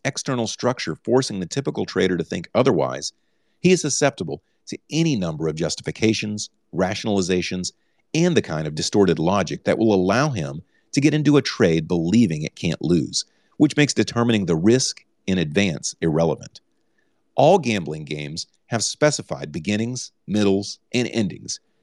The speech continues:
based on the sequence of events that determine the outcome of the game. Once you decide you're going to participate, you can't change your mind. You're in for the duration. That's not true of trading, however.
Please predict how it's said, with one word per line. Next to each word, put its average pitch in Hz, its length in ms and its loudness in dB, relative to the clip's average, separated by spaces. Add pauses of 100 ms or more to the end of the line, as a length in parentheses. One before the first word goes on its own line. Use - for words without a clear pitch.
(140)
based 101 240 4
on 143 100 4
the 143 60 0
sequence 113 360 -2
of 127 80 -4
events 78 360 -2
that 123 100 2
determine 120 480 -2
the 80 120 -2
outcome 82 320 -6
of 71 100 -6
the - 80 -6
game. 104 320 2 (580)
Once 120 240 4
you 165 60 0
decide 127 400 0
you're 139 100 2
going 147 240 -2
to 156 80 -4
participate, 160 600 -4 (400)
you 135 80 -2
can't 131 260 0
change 120 240 -2
your 117 80 2
mind. 76 320 -6 (340)
You're 127 240 2
in 123 300 2
for 117 140 -2
the 95 80 0
duration. 85 640 -2 (500)
That's 131 260 -2
not 110 380 0
true 92 600 2
of - 100 -12
trading, 104 480 2
however. 69 520 -6